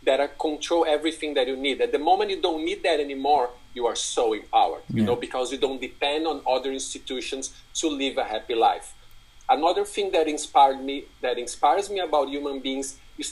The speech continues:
Speaker 1: to see how many people are awakening to the truth, you know, awakening to the truth that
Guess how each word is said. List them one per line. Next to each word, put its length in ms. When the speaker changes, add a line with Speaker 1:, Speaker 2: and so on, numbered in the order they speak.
Speaker 1:
to 80
see 380
how 260
many 240
people 440
are 140
awakening 640
to 140
the 140
truth, 540
you 160
know, 220
awakening 560
to 120
the 120
truth 520
that 280